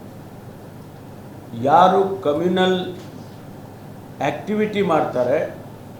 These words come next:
ಅದರ ಹಿನ್-, ಹಿನ್ನಡಿ-, ಹಿಂದಿಂದ ಯಾರು ಸಹ್-, ಸಹಕಾರ ಮಾಡ್ತಾರೆ,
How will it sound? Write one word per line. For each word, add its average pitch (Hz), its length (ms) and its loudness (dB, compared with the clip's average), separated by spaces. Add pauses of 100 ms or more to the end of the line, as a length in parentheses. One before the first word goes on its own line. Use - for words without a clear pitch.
(2500)
ಅದರ 160 280 4 (400)
ಹಿನ್-, 175 420 -2
ಹಿನ್ನಡಿ-, 185 520 2
ಹಿಂದಿಂದ 185 480 2
ಯಾರು 170 460 6
ಸಹ್-, - 320 -2
ಸಹಕಾರ 175 540 6
ಮಾಡ್ತಾರೆ, 143 760 2